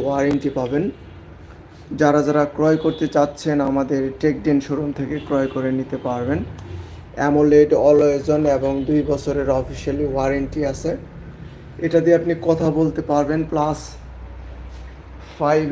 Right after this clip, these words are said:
এটিএম ওয়াটারপ্রুফ আছে। আপনি হাতে পরে বৃষ্টিতে ভিজতে পারবেন, সুইমিং করতে পারবেন, কোনো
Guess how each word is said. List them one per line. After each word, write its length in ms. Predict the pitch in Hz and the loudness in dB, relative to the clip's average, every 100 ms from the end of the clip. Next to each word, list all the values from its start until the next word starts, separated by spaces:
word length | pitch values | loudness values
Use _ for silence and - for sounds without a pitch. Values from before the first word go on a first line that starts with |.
| 156 | -2
এটিএম 240 | 147 147 143 | -2 -2 0
ওয়াটারপ্রুফ 500 | 139 143 143 156 139 139 | -2 -6 -8 -6 -6 -6
আছে। 200 | - 165 233 - - - - - - - - - - - - - - - 156 | -6 -8 -10 -12 -20 -20 -20 -20 -20 -20 -20 -20 -20 -20 -20 -20 -20 -12 -8
আপনি 200 | 143 170 147 | -6 -2 0
হাতে 240 | 139 139 160 156 | 0 2 -2 2
পরে 160 | 156 151 | 2 2
বৃষ্টিতে 380 | 151 - - 156 147 | -2 -6 -4 0 0
ভিজতে 260 | 147 135 147 156 | -2 0 0 2
পারবেন, 260 | 143 147 147 | 0 -2 -4
সুইমিং 320 | - 151 160 160 165 | -6 -6 -4 -4 -4
করতে 200 | 165 143 143 | -4 -2 0
পারবেন, 300 | 143 143 170 202 - - - - - - - - 175 | 0 0 -4 -8 -16 -20 -20 -20 -20 -20 -20 -4 2
কোনো 200 | 180 | 4